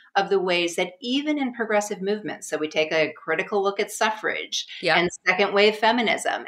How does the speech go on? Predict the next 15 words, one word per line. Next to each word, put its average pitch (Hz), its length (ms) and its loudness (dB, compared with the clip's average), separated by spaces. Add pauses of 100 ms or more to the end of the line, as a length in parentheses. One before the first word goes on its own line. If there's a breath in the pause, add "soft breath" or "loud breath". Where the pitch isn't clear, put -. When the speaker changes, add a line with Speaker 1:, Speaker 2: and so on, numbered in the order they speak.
Speaker 1:
and 185 160 0
the 180 120 0
way 185 280 4
that 185 200 2
our, 170 400 2 (220 loud breath)
you 180 100 2
know, 151 200 4
white 180 460 4
feminist 185 640 -2
ancestors 180 1200 -4 (480)
often 180 760 0 (200)
turned 226 400 0
their 226 160 4
back 214 560 2
on 180 320 2